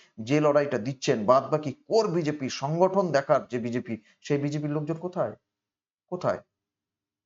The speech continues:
প্রিয় দর্শক, কি বলবেন আপনারা? এই অসহায় আর্তনাদ শুনতে আর ভালো লাগে না, ভালো লাগে না।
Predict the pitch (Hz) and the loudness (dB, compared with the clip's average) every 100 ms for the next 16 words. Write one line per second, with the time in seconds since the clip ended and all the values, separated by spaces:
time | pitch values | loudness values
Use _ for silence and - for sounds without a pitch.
0 | _ _ _ _ _ _ _ _ _ _ | _ _ _ _ _ _ _ _ _ _
1 | _ _ _ _ _ - 147 156 175 160 | _ _ _ _ _ 0 2 4 0 -2
2 | 135 135 135 131 - 131 151 - - 123 | 0 2 2 0 0 -2 -2 -6 -4 0
3 | 120 151 143 131 113 - 127 113 - 120 | 0 0 2 0 0 -2 -2 -2 -4 -4
4 | 117 98 92 95 98 90 - _ _ _ | -2 -2 -4 -6 -8 -12 -18 _ _ _
5 | _ _ _ _ - 117 117 95 92 | _ _ _ _ -4 -2 0 -4 -8